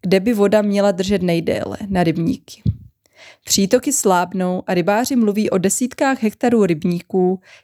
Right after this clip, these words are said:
které letos prakticky vyschly. To je nutí měnit zaběhlou praxi. V některých rybnících snižují počty ryb, aby zbylo víc kyslíku nejen pro ně, ale i pro ostatní vodní organismy.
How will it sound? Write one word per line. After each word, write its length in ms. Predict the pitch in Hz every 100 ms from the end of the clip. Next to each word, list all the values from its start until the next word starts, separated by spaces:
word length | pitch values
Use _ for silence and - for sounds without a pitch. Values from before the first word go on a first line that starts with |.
| -
které 440 | - 202 208 220
letos 340 | 208 190 214
prakticky 540 | - 185 - 180 - 180
vyschly. 500 | 165 - - - 202 - _ _ _ _ _ _ _ _ _ _ -
To 120 | 220
je 120 | 262
nutí 360 | 233 208 220 220
měnit 340 | 214 196 196
zaběhlou 500 | 190 170 190 196 175
praxi. 560 | - - - - - - _ _ _ _ _
V 40 |
některých 480 | 196 226 - 349 269
rybnících 640 | 196 180 196 - 214 208 -
snižují 400 | 208 208 226 220
počty 420 | 214 - - 208
ryb, 360 | 170 160 - - _ _ _
aby 160 | 180 220
zbylo 280 | 196 226
víc 240 | 214 220 -
kyslíku 520 | 214 - 214 208 196
nejen 280 | 185 220 269
pro 200 | 233 190
ně, 380 | 175 170 202 233
ale 200 | 185 196
i 80 | 208
pro 180 | 202 196
ostatní 420 | - 214 226 226
vodní 320 | 185 190 202
organismy. 640 | 175 170 185 170 - -